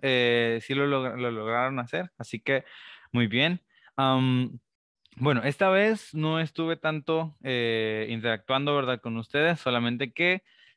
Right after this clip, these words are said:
sí mencionar, um, Rafael, you did great. Yeah, I liked how you, how you, um, like, your tone of voice and the fluency.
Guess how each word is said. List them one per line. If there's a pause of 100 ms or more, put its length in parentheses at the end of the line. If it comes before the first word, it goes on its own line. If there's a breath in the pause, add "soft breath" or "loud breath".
sí
mencionar, (400)
um,
Rafael,
you
did (240)
great. (380)
Yeah,
I
liked
how
you,
how
you, (140)
um,
like,
your
tone
of
voice
and
the
fluency.